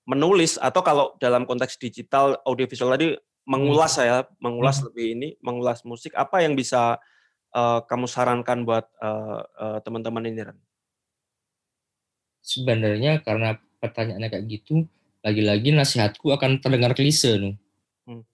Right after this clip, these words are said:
Speaker 1: hmm.
Speaker 2: Nulis musik yang kamu suka dulu deh, gitu.
Speaker 1: Hmm, hmm.
Speaker 2: Itu sih. Jadi kayak maksudnya,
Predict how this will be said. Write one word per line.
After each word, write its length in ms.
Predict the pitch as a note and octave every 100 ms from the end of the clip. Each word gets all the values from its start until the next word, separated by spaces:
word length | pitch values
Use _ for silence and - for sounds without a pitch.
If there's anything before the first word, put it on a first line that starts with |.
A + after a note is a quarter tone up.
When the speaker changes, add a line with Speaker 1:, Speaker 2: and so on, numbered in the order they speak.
| _
Speaker 1:
hmm. 160 | A#2 A2+ _ _ _ _ _
Speaker 2:
Nulis 640 | D3 C#3 D3+ D#3 - - - _
musik 320 | D3 D3+ -
yang 80 | C#3
kamu 160 | C#3 C#3
suka 240 | C#3+ C#3
dulu 240 | C#3+ D3 D#3
deh, 140 | D3 _
gitu. 320 | F#2 F#2 G#2 G#2+ _ _ _ _ -
Speaker 1:
Hmm, 160 | A#2 A2 _
hmm. 160 | A#2+ A2+ _ _ _ _ _ _ _ -
Speaker 2:
Itu 320 | C3+ - D#3+
sih. 320 | - G#2 - _ _ _ _ _
Jadi 220 | A#2+ C3+
kayak 260 | D3+ C#3 A#2+
maksudnya, 480 | C3 C#3+ D#3+ D#3 D#3+